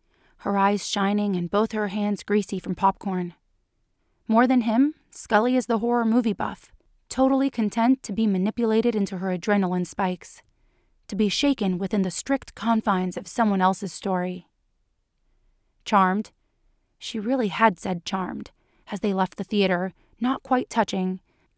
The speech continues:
as though a twelve-year-old in front of the theater hadn't burst into tears while twigs snapped around the tent on screen.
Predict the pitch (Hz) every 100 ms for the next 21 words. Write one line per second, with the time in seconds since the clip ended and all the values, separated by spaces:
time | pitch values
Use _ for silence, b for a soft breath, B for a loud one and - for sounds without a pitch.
0 | - 190 208 202 - - 262 202 190 180
1 | 185 202 196 220 202 185 - 233 233 185
2 | 175 202 190 - 208 - 185 175 - 214
3 | 196 190 196 185 - 226 196 - 202 202
4 | 196 190 196 180 - 220 202 190 180 -
5 | 202 185 180